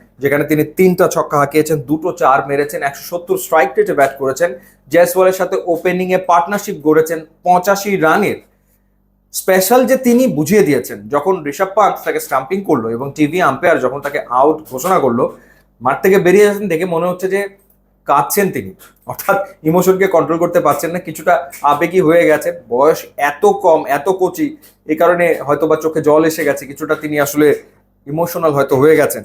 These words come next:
এবার যদি এই বৈভব সূর্যবংশী সম্পর্কে আপনাদেরকে একটু জানাই। ইন্ডিয়া under nineteen টিমে হয়ে তিনি খেলেছেন। অস্ট্রেলিয়া under nineteen টিমের বিপক্ষে আটান্ন বলে একটা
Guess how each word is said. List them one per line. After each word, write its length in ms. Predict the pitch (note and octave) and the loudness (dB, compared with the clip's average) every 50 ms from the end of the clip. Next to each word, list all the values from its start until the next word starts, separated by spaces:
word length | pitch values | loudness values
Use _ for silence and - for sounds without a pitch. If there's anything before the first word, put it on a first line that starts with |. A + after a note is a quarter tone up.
| - _ _ _ _ _ - | -16 _ _ _ _ _ -2
এবার 180 | E3+ F#3+ A#3+ A3+ | 2 2 2 2
যদি 440 | G#3+ A#3+ A3 B3 A#3+ A#3 G#3 - - - _ _ _ - | 2 0 0 0 -2 -2 -2 -4 -8 -12 _ _ _ -2
এই 380 | - D#3+ E3 D#3+ D#3 D3+ D#3 D3+ C3 | 0 2 2 4 2 2 0 0 2
বৈভব 300 | E3 G#3+ B3 A3+ A#3 - - - - _ _ _ _ _ _ _ _ - | 2 2 4 4 2 2 0 -6 -12 _ _ _ _ _ _ _ _ -12
সূর্যবংশী 580 | - - A#3+ C4 C4+ B3+ G3+ G3+ F#3 - - F3 | -4 -2 0 2 4 4 4 2 0 0 -4 -8
সম্পর্কে 400 | - E3+ C#3+ B2 C#3 C#3 - C#3 | -8 -8 -10 -8 -8 -4 -2 -2
আপনাদেরকে 380 | B2 B2+ C#3 C3 C3+ B2+ C#3 | -2 -2 -6 -12 -10 -8 -8
একটু 180 | C3+ B2+ - C3 | -8 -8 -6 -4
জানাই। 280 | A#2+ C3 B2+ C3 D3 E3+ | -2 0 2 2 2 2
ইন্ডিয়া 240 | F3+ F#3 F#3 G#3 G3 | 2 2 4 4 4
under 160 | G3 G#3 G#3+ G#3 | 4 2 2 2
nineteen 240 | G3+ G#3+ G#3 A3+ G#3 | 2 0 0 -4 -6
টিমে 320 | G3 G#3 G3 G3+ G3+ G3 F3+ E3 - - _ - - B2 | -8 -6 -6 -4 -2 -2 -4 -4 -8 -14 _ -20 -8 -2
হয়ে 180 | C#3+ E3+ G3+ G3 | 0 2 2 2
তিনি 220 | F#3+ G3 F#3+ F#3+ F#3 | 0 0 -2 -2 -2
খেলেছেন। 480 | - E3 D#3 C#3 B2+ - D3+ G3+ A#3+ | 0 2 2 2 0 -2 -8 -12 -10
অস্ট্রেলিয়া 640 | A#3 - B2+ C3 - - E3+ E3+ E3+ F3 F#3+ F#3 F#3 F#3 - - | -6 -6 -6 -6 -6 -6 -6 -2 0 2 4 4 4 4 2 0
under 180 | D#3 D3 E3 E3 E3+ | -2 -4 -4 -2 -4
nineteen 220 | E3+ E3 F3+ E3+ | -4 -6 -8 -14
টিমের 220 | E3+ D#3+ D#3+ D#3+ | -10 -6 -6 -6
বিপক্ষে 320 | D3 D3+ D3+ - E3 - F3+ | -4 -4 -6 -6 -6 -2 0
আটান্ন 340 | D3 C#3+ - F3 F3+ G3 G3 | 0 0 2 2 0 0 0
বলে 180 | G3 F#3+ F3 | 0 2 2
একটা 400 | D#3+ D#3 - D#3+ D3+ D3+ - - | 2 2 2 2 2 2 0 -6